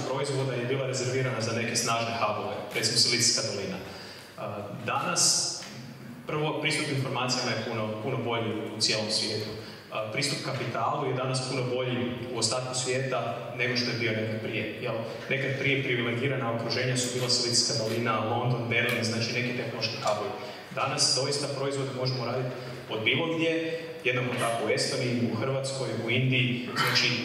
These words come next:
cijeli svijet može pokušati realizirati svoje ideje.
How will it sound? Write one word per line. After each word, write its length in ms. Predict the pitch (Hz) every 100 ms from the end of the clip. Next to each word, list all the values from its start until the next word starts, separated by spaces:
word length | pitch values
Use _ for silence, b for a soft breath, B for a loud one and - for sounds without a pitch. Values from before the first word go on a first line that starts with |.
| -
cijeli 320 | - 156 160
svijet 640 | - 143 151 156 156 151 135
može 360 | 139 131 127 123 - - - -
pokušati 480 | 139 139 - 135 131
realizirati 480 | 117 120 117 - 120
svoje 280 | - 110
ideje. 440 | 107 - - -